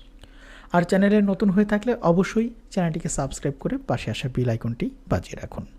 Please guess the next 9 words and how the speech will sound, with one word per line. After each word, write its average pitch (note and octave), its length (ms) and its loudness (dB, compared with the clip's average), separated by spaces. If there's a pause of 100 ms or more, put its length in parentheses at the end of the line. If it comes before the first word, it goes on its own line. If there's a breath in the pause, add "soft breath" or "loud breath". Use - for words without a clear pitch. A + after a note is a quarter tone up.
(1120 loud breath)
তো F#3 80 6
আর F3 60 6
কথা F#3+ 220 6
না F#3 80 2
বাড়িয়ে F3+ 220 4
আমরা F3 140 0
সরাসরি D3 440 -4
চলে C#3+ 200 -2
যাব C3 260 -2